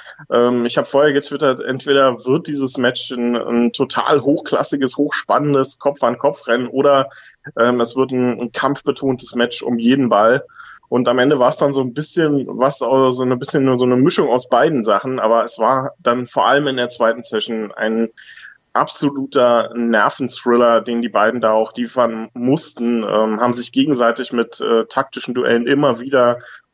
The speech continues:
vollkommen gut unter Druck gesetzt, ähm, und das ist eine, eine Qualität, die kaum zwei Spieler auf der Main Tour so auf den Tisch bringen können als Mark Selby und John Higgins. Insofern ist es fast schon verwunderlich, dass das erst, ähm, das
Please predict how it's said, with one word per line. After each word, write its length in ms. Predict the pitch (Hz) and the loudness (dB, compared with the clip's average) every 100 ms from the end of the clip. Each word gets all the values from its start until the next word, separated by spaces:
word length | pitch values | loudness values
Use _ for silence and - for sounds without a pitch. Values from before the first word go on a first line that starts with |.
| _ | _
vollkommen 800 | - 131 131 131 127 123 123 - | -2 0 2 0 0 -4 -10 -10
gut 240 | 143 143 - | -8 -6 -4
unter 260 | 135 131 | 0 0
Druck 240 | 120 120 127 | 0 -2 -2
gesetzt, 540 | 117 110 - - - | 0 0 0 -4 -2
ähm, 400 | 110 110 110 104 | 0 2 0 -2
und 280 | 113 113 - - | -2 -4 -6 -10
das 160 | 123 - | -8 -6
ist 180 | 127 | -2
eine, 240 | 143 123 117 - - - - | 2 2 2 -4 -20 -20 -10
eine 100 | - | -6
Qualität, 640 | 120 - 127 131 127 143 151 | -4 0 2 2 2 0 0
die 260 | 131 127 123 | -6 -8 -6
kaum 320 | - 131 160 | -2 0 0
zwei 260 | - 117 131 | -2 0 0
Spieler 320 | - 143 143 | -2 0 2
auf 180 | 117 117 | 2 2
der 140 | 120 | 0
Main 200 | 117 131 | 0 -2
Tour 200 | - 127 | 0 -2
so 220 | 110 143 | 0 0
auf 100 | 135 | 0
den 140 | - 120 | -2 -4
Tisch 240 | - 135 | -4 -6
bringen 260 | - 120 120 | -2 -2 0
können 240 | 131 127 | 0 2
als 220 | 113 110 | 2 2
Mark 220 | 123 117 - | 0 -2 0
Selby 320 | 123 120 117 | 0 0 0
und 160 | 110 | -2
John 160 | 113 107 | -2 -2
Higgins. 400 | 117 123 110 113 | -2 -2 -2 -4
Insofern 560 | 113 107 107 123 113 113 - - - _ | -4 -2 0 2 2 -2 -12 -20 -20 _
ist 140 | 127 | -8
es 100 | 123 | -6
fast 280 | - 139 - | -4 -4 -4
schon 160 | - 131 | -4 -2
verwunderlich, 680 | 131 113 123 175 135 113 - | -2 -2 0 2 2 0 -4
dass 200 | 110 - | -4 -2
das 280 | 127 - - | -4 -4 -2
erst, 440 | 123 131 - - - | 0 0 -6 -10 -2
ähm, 400 | 120 117 113 113 | 2 2 0 -2
das 340 | 117 - - | -6 -6 -12